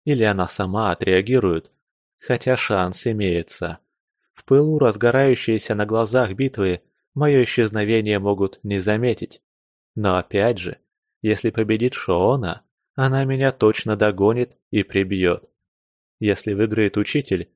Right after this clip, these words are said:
то за бегство по голове не погладит. Рядом застонал Варн.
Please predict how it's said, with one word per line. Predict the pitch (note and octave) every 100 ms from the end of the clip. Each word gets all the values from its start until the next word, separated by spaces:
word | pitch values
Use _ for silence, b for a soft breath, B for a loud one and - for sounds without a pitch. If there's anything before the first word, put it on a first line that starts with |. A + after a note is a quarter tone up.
| _ _
то | C#3+ A#2+
за | C3+
бегство | B2 C3+ - - B2+
по | C3 B2+
голове | B2 B2+ B2 F#2
не | F#2
погладит. | F#2+ B2+ A#2+ G2 F#2 G#2 - _ _ _ _ _ _ _ _ _ _ _ _ _
Рядом | A2 A#2 B2+ B2+ A#2+
застонал | A#2+ - A#2+ F#2+ F2 E2+
Варн. | F2+ G2+ E2+ - -